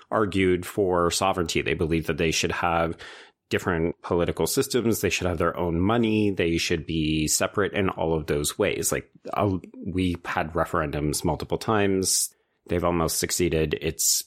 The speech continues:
yeah, it's a sticking point, um, in Canada. So this group basically did this because they wanted to make the argument that Quebec should be free. And it happened in Montreal. So there was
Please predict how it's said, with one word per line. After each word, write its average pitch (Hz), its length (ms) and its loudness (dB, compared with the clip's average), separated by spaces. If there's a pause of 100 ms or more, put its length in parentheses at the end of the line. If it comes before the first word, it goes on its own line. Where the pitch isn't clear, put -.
(140)
yeah, - 320 -2
it's 151 180 0
a 156 40 0
sticking 139 340 2
point, - 420 -4 (120)
um, 82 480 2
in 92 180 2
Canada. 78 540 -2 (480)
So 113 200 2
this 123 220 2
group 117 420 0
basically 107 540 0
did 107 360 0
this 80 180 2
because 98 300 0
they 98 120 2
wanted 87 520 2
to - 120 0
make 85 220 2
the - 160 -2
argument 82 500 -2
that 85 360 0 (260)
Quebec 82 340 -2
should 85 220 -2
be 85 100 0
free. 107 420 0
And 104 140 0
it 90 100 -2
happened 104 400 0
in 104 220 0
Montreal. 90 640 2
So 87 280 0
there 85 180 2
was 85 420 0